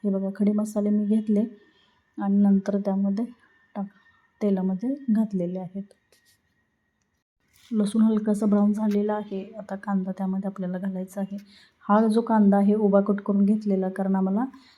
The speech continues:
अ, म-, ह्याच्या मसाला भात त्यासाठी पण लागणार होता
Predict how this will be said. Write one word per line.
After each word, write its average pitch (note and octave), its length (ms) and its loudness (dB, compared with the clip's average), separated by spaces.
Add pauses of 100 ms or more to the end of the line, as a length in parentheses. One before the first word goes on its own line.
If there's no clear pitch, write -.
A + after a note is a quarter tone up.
(240)
अ, A3 60 -4 (760)
म-, A3 180 -4
ह्याच्या G3+ 340 0
मसाला G3+ 360 4
भात A3 140 4
त्यासाठी G#3+ 400 0
पण G#3+ 140 2
लागणार G3+ 300 4
होता G#3 360 -2